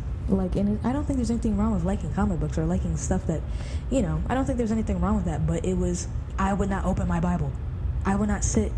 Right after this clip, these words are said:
and read God's word. I'd rather sit and read about Spider-Man, <laughs> you know, over God's word. Don't get me wrong. Spider-, Spider-Man is my favorite Marvel character. But the fact that I put that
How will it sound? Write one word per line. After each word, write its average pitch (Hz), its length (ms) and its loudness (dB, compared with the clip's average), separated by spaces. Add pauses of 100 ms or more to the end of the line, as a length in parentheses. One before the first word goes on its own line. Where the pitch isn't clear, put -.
(120)
and 180 180 2
read 190 160 2
God's 180 220 0
word. 160 260 0 (420)
I'd 202 160 2
rather 214 200 2
sit - 400 2
and 185 180 2
read 196 160 2
about 175 400 0
Spider-Man, 165 500 0 (260)
<laughs> - 240 -6
you 214 720 2
know, 190 220 2 (320)
over 208 300 2
God's 185 260 0
word. 180 240 0
Don't 214 160 0
get 320 140 2
me 240 60 2
wrong. 233 220 2
Spider-, 254 460 0 (100)
Spider-Man 277 380 0
is 277 100 0
my 226 120 0
favorite 202 300 0
Marvel 170 260 0
character. - 400 0 (520)
But 180 180 4
the 202 100 2
fact 214 280 0
that 202 80 2
I 185 100 2
put - 280 0 (160)
that 165 280 2